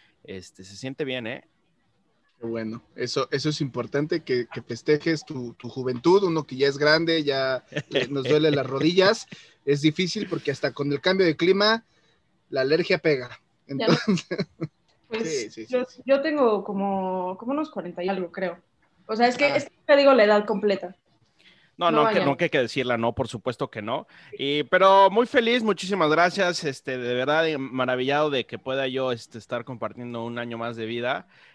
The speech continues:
Speaker 1: eh, haciendo lo que más me gusta con ustedes y poder hablar de lo que más me gusta y poder hablar de algo que pasó el fin de semana que estuvo precioso, muy bonito, este, hubo carrera,
Speaker 2: Divino.
Speaker 1: después de tres semanas hubo carrera,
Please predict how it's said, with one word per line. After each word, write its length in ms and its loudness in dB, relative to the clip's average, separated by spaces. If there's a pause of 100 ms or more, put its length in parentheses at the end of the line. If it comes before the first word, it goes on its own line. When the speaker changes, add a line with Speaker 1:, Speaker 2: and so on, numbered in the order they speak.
(120)
Speaker 1:
eh, 640 -10
haciendo 340 -8
lo 140 -6
que 100 -14
más 220 -6
me 60 -8
gusta 340 -8
con 160 -10
ustedes 480 -6
y 60 -12
poder 280 -8
hablar 280 -6
de 60 -8
lo 100 -12
que 100 -20
más 180 -10
me 80 -10
gusta 440 -4 (360)
y 140 -12
poder 240 2
hablar 260 6
de 100 8
algo 220 6
que 120 0
pasó 280 2
el 60 0
fin 160 -2
de 60 -4
semana 300 0
que 100 -16
estuvo 540 -2
precioso, 600 -2
muy 160 -2
bonito, 560 -2
este, 680 -6 (920)
hubo 240 4
carrera, 400 6
Speaker 2:
Divino. 200 6
Speaker 1:
después 200 2
de 120 2
tres 260 0
semanas 540 -2
hubo 220 0
carrera, 680 0